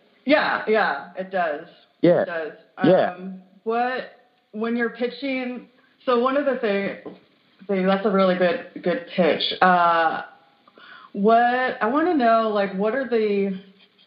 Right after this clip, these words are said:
Speaker 1: what are the excuses you hear, you hear the most? And, like, how have you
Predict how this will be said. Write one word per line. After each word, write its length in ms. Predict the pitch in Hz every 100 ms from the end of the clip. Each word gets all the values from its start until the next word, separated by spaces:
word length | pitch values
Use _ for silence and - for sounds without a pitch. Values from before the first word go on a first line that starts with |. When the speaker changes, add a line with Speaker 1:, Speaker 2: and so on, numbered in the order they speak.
| _ _ _ _ _ - 220
Speaker 1:
what 120 | 208
are 80 | 285
the 120 | 311
excuses 760 | 240 - - - 202 190 196 185
you 80 | 160
hear, 480 | 180 160 156 -
you 120 | - 165
hear 240 | 170 160
the 100 | 151
most? 640 | 147 156 104 185 185 - - - _ _ _ -
And, 140 | 180
like, 160 | 175 170
how 300 | 180 202 196
have 240 | 190 180
you 220 | 180 175